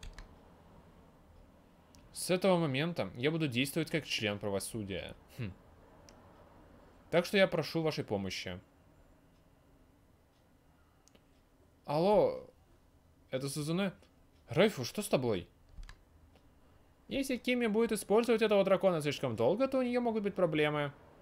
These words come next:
Эм, я не могу смотреть назад, пока ты так сидишь.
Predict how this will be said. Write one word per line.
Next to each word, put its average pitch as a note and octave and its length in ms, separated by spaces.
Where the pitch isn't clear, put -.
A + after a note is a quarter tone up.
Эм, C#3+ 340
я C3+ 240
не D3+ 60
могу D#3 240
смотреть D3+ 260
назад, C#3+ 240
пока C#3 220
ты C3 80
так B2+ 180
сидишь. G#2+ 420